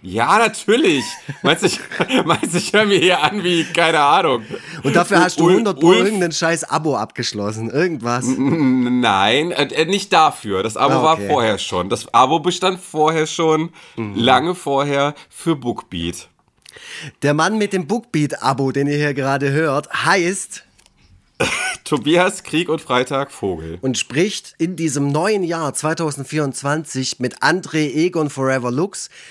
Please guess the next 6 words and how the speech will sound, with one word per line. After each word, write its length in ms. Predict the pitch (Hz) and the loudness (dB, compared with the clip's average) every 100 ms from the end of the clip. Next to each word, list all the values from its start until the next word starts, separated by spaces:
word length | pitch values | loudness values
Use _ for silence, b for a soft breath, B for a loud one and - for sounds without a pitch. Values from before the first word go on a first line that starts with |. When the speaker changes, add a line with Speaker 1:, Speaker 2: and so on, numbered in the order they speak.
| B | B
Speaker 2:
Herzlich 400 | 143 151 160 143 | -2 -2 -4 -4
willkommen, 600 | 139 139 156 175 175 143 - | -4 -2 -2 -2 -2 -6 -4
äh, 180 | 131 131 | -2 -2
zu 200 | - 160 | -2 -2
unserem 360 | 180 139 131 | -2 -2 -6
Podcast 580 | 120 147 - 143 131 | -6 -10 -6 -4 -4